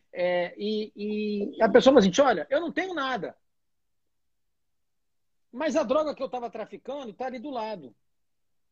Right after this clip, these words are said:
Que o cara tem uma crise de consciência naquele momento. E sempre eu falava assim, "Excelência, de duas uma, ou essa droga não é dele, não tem flagrante, ou essa droga foi apreendida fruto de tortura, e é ilegal essa apreensão,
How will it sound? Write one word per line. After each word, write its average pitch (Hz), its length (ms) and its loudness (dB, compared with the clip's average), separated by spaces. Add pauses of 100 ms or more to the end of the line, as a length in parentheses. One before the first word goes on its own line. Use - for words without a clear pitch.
(760)
Que 226 80 -8
o - 40 -6
cara 220 160 -2
tem 320 120 -4
uma 320 80 -4
crise 285 160 -2
de 196 60 -10
consciência 269 580 -6
naquele 202 220 -6
momento. 180 360 -4
E 247 200 -4
sempre 311 280 0
eu 214 40 2
falava 262 160 2
assim, 233 120 -4
"Excelência, 220 420 -4
de 208 160 -6
duas 226 320 4
uma, 190 280 -2 (320)
ou 247 400 4
essa 190 200 -6
droga 170 260 -4
não 160 100 -10
é 156 40 -10
dele, 220 320 -8 (100)
não 165 160 -14
tem 160 140 -10
flagrante, 180 560 -4 (240)
ou 247 120 4
essa 220 200 2
droga 170 400 2
foi 190 180 -6
apreendida 156 460 -8
fruto - 280 -12
de 127 120 -14
tortura, 214 500 0 (400)
e 170 140 4
é 170 80 8
ilegal 160 320 2
essa 160 160 -8
apreensão, 180 580 -10